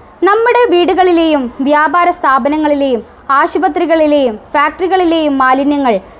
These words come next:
നമ്മുടെ തുറസായ സ്ഥലങ്ങളിലും റോഡരികിലും തോടുകളിലും കൊണ്ട്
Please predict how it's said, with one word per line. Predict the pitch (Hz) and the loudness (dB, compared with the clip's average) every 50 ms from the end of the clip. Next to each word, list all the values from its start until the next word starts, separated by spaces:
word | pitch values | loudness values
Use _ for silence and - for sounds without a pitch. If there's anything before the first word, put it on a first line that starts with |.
| - - | -6 -2
നമ്മുടെ | 330 330 339 359 320 330 | 0 2 2 2 2 0
തുറസായ | - - 339 349 381 370 - 403 403 381 370 | 0 0 0 0 0 0 0 0 2 0 0
സ്ഥലങ്ങളിലും | 370 - 339 302 294 294 311 330 330 311 294 269 247 220 - - - - - - 294 | -2 -2 -2 0 0 0 0 0 0 0 0 -2 -2 -4 -8 -14 -20 -18 -8 -2 0
റോഡരികിലും | 320 339 370 415 392 359 311 285 240 294 285 269 240 240 233 - - | 2 2 2 2 2 0 -2 -2 -4 -4 -4 -4 -4 -6 -8 -6 -2
തോടുകളിലും | 302 302 302 320 - 302 349 339 320 311 302 | 0 0 0 0 0 0 -2 -2 -2 -2 -4
കൊണ്ട് | 294 - 302 285 285 | -4 -2 -2 -2 -2